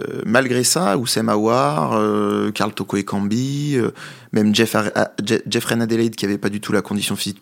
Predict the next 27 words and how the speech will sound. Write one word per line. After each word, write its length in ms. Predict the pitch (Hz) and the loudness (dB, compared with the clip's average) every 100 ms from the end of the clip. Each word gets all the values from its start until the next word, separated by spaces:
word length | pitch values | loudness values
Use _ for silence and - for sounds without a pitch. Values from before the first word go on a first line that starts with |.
| - | -8
pour 120 | 101 | -6
jouer, 240 | 101 107 | -2 0
et 60 | 107 | 0
cetera, 440 | - 107 123 87 - - | -2 0 0 -2 -4 -6
ils 120 | 107 | -4
continuaient 500 | - 139 - 151 156 | 0 0 0 0 2
à 80 | 131 | 2
jouer. 240 | 120 117 - - - - - | 0 -4 -6 -16 -16 -16 -6
Et 60 | - | 0
en 100 | 107 | 2
fait, 340 | 156 170 - - | 2 0 -4 -2
euh, 420 | 107 113 107 107 85 | 2 4 4 2 2
il 80 | 117 | 0
a 60 | |
fallu 180 | 117 135 | 0 -2
que 80 | 151 | -2
ces 140 | - | -2
joueurs-là 400 | 113 117 113 113 | 0 0 2 0
partent 520 | - 156 165 - - - - - _ | 0 -2 -2 -4 -6 -6 -20 -20 _
pour 240 | - 107 - | -6 -6 -6
que 1300 | - 113 113 110 107 104 104 95 85 - - - - | -2 2 2 4 4 2 2 0 0 -4 -10 -12 -6
les 180 | 113 107 | 0 2
jeunes 400 | 104 123 151 147 | 4 2 2 0
soient 300 | 135 - 107 | 0 0 -2
plus 140 | - | 2
rapidement 400 | 120 120 120 123 | 0 2 0 0
intégrés. 520 | 127 120 113 117 139 | 0 0 0 0 0